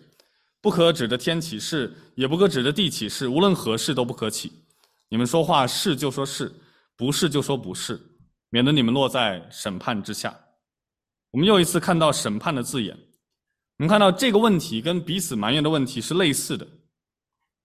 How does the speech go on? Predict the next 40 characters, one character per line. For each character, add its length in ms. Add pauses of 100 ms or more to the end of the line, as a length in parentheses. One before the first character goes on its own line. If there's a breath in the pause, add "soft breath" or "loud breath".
(200)
首 180
先， 440 (100)
用 200
主 180
的 80
审 260
判 380 (160 loud breath)
作 140
为 160
不 160
可 180
起 280
誓 160
的 60
基 200
础， 180 (400)
跟 140
前 160
面 100
不 120
可 120
抱 260
怨 100
的 60
基 160
础 140
是 200
一 60
样 200
的。 220 (720)
那 100
同 200
时， 160
起 260
誓 160
这 60
个 100
动 240
作 160
呢， 240